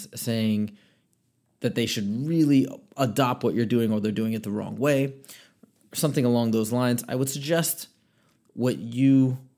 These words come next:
you know, put, put forward what you think is the best way. And if they adopt it, fine. If they don't, I would let it go. Another, a big process in learning is simply trying things and making mistakes.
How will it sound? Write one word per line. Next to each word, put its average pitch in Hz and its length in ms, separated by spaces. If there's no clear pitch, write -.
you 113 240
know, 101 80
put, - 200
put 160 180
forward 147 340
what 127 140
you 120 140
think 131 200
is 117 80
the 107 80
best - 300
way. 110 240
And 120 160
if 120 120
they 117 140
adopt 110 420
it, 120 120
fine. 120 320
If 117 160
they 104 140
don't, 113 500
I 113 40
would 104 180
let 104 300
it - 140
go. 98 340
Another, 147 340
a - 100
big 170 240
process - 640
in 113 240
learning 135 340
is 110 340
simply 131 340
trying 131 360
things 110 240
and 104 120
making 110 320
mistakes. - 580